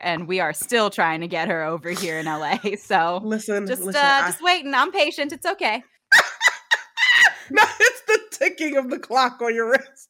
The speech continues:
Speaker 2: Yeah. I'm, I'm working on it. A lot's going on. I am doing other projects, things like this. Thank you for being here.
Speaker 1: I'm so
Speaker 2: I
Speaker 1: excited.
Speaker 2: appreciate it.
Speaker 1: Thank you
Speaker 2: Listen,
Speaker 1: for having me.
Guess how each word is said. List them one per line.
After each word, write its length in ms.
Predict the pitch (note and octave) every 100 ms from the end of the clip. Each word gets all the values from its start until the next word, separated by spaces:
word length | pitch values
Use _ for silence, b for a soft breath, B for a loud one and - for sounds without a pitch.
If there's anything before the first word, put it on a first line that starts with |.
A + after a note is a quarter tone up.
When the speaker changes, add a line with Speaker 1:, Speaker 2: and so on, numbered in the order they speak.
| _
Speaker 2:
Yeah. 360 | G3+ F#3+ E3+ D#3+ B B B B
I'm, 580 | G#3+ A#3 A#3 A#3 A3+ A3 - G3+
I'm 320 | G3+ G3 G3+
working 440 | G3 G#3 G#3 G#3
on 200 | F#3+ F#3+
it. 260 | F#3 F#3 F#3 -
A 60 | F#3
lot's 420 | F#3 F3+ F#3 -
going 420 | F#3 F#3 F#3 F3+
on. 400 | F3+ F3 F3 F3 -
I 160 | F3+
am 260 | F3 F3+ F#3
doing 380 | F3+ F3+ F3 F3 b b b
other 200 | F#3+ F#3
projects, 600 | F#3 F3+ F3+ F3+ F3 -
things 360 | F#3 F#3 F3
like 240 | F3+ F3 -
this. 320 | F3 F3 F3+ -
Thank 260 | F#3 F#3
you 100 | G3
for 180 | F#3+ G3
being 600 | F3 D3+ F#3+ F#3 F3 E3+
here. 640 | D#3+ - D#3+ D#3 D#3 E3 F3 _ b
Speaker 1:
I'm 140 | F#3+ A3+
so 240 | - G3+
Speaker 2:
I 40 | F#3
Speaker 1:
excited. 380 | - D3+ D3
Speaker 2:
appreciate 460 | D#3 D#3+ F3 E3 E3
it. 0 |
Speaker 1:
Thank 220 | E3+ E3
you 0 | - B B B -
Speaker 2:
Listen, 380 | G3+ G3 F3 E3+
Speaker 1:
for 60 |
having 320 | E3 E3+ D#3
me. 120 | D3+